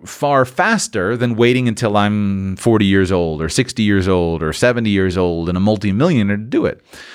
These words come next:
So why not take eighty percent now, especially given the fact that I can make the plan work so that I can get the full hundred percent down the road, right? Why not? Um, but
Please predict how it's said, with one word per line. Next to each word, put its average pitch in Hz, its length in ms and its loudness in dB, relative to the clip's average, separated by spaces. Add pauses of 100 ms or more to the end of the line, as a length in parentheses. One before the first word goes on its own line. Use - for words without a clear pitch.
(140)
So 170 140 0
why 208 140 0
not 220 200 2
take 165 160 0
eighty 151 240 0
percent 139 320 -6
now, 139 540 -4 (300)
especially 143 560 -2
given 113 200 0
the 113 80 -2
fact 98 380 -4 (320)
that 123 320 2
I 113 100 0
can 113 260 -6
make 113 260 -2
the 101 60 -10
plan 107 360 -2
work 127 320 2
so 113 140 0
that 104 100 2
I 107 80 2
can 107 160 -8
get 101 100 -2
the 101 80 -10
full 113 200 0
hundred 139 220 0
percent 104 280 -6
down 90 180 -4
the 95 80 -6
road, 123 340 -2 (360)
right? 139 180 -10
Why 143 120 -4
not? 151 280 -4 (680)
Um, 76 400 -8 (1200)
but - 400 -2